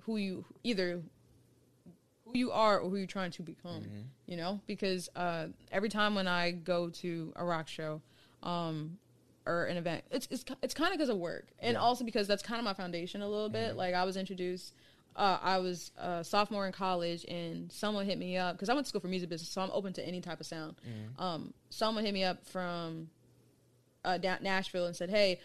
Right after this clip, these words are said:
Speaker 1: I have this rock show
Speaker 2: Mm-hmm.
Speaker 1: going on. I would love for you to come out and see it." And I said, "Cool, dope." I, that's my first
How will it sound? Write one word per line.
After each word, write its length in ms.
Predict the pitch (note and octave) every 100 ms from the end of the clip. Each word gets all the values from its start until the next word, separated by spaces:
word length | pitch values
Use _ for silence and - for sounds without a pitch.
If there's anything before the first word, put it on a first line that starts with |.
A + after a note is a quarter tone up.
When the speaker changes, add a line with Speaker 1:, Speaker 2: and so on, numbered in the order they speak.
| -
Speaker 1:
I 60 | -
have 160 | F#3+ F#3
this 140 | F3
rock 320 | F3 G3+ D#4+
show 500 | - - G3+ F3+ F3 F3 _
Speaker 2:
Mm-hmm. 100 | G#3
Speaker 1:
going 260 | G#3 G3+ F#3+
on. 200 | F3+ F3+
I 80 | F3
would 80 | F3+
love 180 | F#3+
for 60 | G3+
you 60 | F#3+
to 60 |
come 160 | - G3+
out 120 | F3+
and 100 | F3+
see 240 | - C4+
it." 200 | G#3+ D3+ - _
And 100 | -
I 60 | G3+
said, 380 | G3+ G3+ G3 - -
"Cool, 240 | F#4 C4
dope." 440 | G#3+ D4 B3+ F3 - _ -
I, 180 | - F3
that's 200 | - A3
my 100 | E3+
first 500 | - F#3+ F#3 F#3